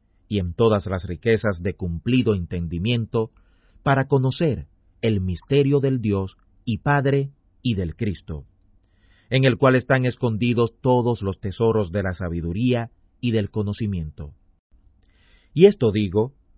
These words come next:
para que nadie os engañe con palabras persuasivas, porque aunque estoy ausente en cuerpo,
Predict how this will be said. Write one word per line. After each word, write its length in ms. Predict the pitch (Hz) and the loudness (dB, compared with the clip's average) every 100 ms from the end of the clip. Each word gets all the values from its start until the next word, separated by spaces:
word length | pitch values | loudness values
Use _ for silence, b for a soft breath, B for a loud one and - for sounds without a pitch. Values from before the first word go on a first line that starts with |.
| - | -2
para 240 | 147 151 | 0 2
que 140 | 143 139 | 2 0
nadie 320 | 180 185 113 | 2 2 0
os 140 | 98 | 0
engañe 520 | 95 92 113 117 113 - | -4 -2 -2 0 -2 -2
con 220 | 101 87 | -4 -2
palabras 520 | 92 101 110 107 107 | -4 -2 -2 -4 -4
persuasivas, 800 | 113 107 113 104 90 80 73 _ _ _ _ _ _ _ _ | -6 -4 -4 -6 -6 -6 -10 _ _ _ _ _ _ _ _
porque 280 | 135 131 139 | 2 4 4
aunque 200 | 127 131 | 4 2
estoy 260 | 113 131 123 | 2 4 4
ausente 560 | 117 101 123 113 113 | 4 2 0 0 -2
en 200 | 98 92 | -2 -2
cuerpo, 520 | 123 113 101 120 135 | 0 2 0 -4 -6